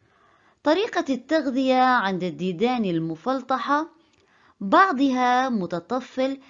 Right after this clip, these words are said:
يعتمد على جسم مخلوق آخر في الغذاء كما في الدودة الشريطية،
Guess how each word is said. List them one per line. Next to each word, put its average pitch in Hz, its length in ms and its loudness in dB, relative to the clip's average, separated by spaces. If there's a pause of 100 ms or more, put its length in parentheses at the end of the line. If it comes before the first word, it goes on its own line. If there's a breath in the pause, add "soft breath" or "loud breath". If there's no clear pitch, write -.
(200 loud breath)
يعتمد 311 760 0
على 180 420 -2
جسم 220 340 -8
مخلوق 196 680 -4 (240)
آخر 233 500 -4
في 202 120 -8
الغذاء 190 640 -4 (300 soft breath)
كما 254 440 -2
في 240 140 -10
الدودة 175 460 -8
الشريطية، 226 880 -6